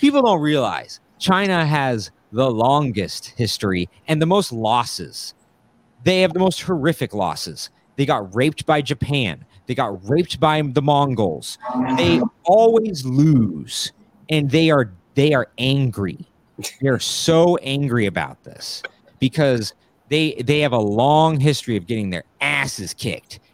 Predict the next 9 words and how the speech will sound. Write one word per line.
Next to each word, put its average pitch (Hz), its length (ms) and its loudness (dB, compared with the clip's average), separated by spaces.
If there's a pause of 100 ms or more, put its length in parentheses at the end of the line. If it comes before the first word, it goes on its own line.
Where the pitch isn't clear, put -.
(120)
and 131 160 0
getting 127 220 0
shamed 107 1000 -2 (240)
and 135 180 -2
then 131 260 -2 (200)
having 151 340 -2
their 127 240 0 (100)
own 175 460 4
president, 123 840 0